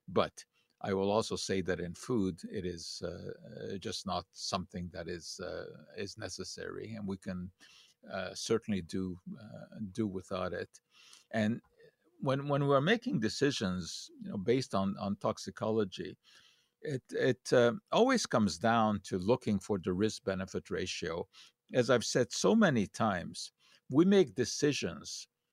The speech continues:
based on risk-benefit every single day of our life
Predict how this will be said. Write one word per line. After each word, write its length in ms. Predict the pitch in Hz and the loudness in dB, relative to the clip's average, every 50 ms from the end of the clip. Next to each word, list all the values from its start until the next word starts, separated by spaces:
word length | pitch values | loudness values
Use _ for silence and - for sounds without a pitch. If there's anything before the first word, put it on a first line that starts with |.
| _ _ _ - | _ _ _ 2
based 340 | 107 139 147 151 147 - - | 6 8 8 8 6 4 4
on 200 | 117 101 98 107 | 4 4 4 8
risk-benefit 880 | 104 110 117 - - - - 120 107 107 98 - - 104 98 - - _ | 8 8 8 8 4 0 0 2 2 2 0 0 0 0 0 -2 -2 _
every 300 | 143 139 127 120 117 113 | 0 0 2 2 0 0
single 420 | - - - 127 123 110 101 101 | 0 0 -2 -2 0 0 0 0
day 300 | 92 80 - 110 107 101 | 0 2 2 4 4 4
of 140 | 98 92 82 | 4 2 2
our 160 | 87 82 87 | 0 -2 0
life 500 | 95 123 165 196 165 - - - - - | 0 2 2 2 2 0 -4 -8 -14 -18